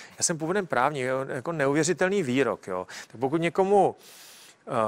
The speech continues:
odeberu děti a ten je v té zoufalé situaci, že je nemá a, a, a říká to novinářům a je to příslušník cizího státu,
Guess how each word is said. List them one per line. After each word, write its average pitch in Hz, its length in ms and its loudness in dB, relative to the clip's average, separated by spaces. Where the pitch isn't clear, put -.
odeberu 139 480 2
děti 117 680 0
a 165 60 -14
ten 143 200 -2
je 156 60 2
v - 60 -6
té 175 160 2
zoufalé 156 460 2
situaci, 143 760 -2
že 156 200 -4
je 170 120 0
nemá 113 580 0
a, 131 80 2
a, 127 360 -2
a 175 100 -4
říká 156 300 0
to 190 140 -4
novinářům 131 920 0
a 123 120 2
je 120 60 2
to 143 120 -6
příslušník 147 500 -8
cizího 151 300 -2
státu, 135 680 0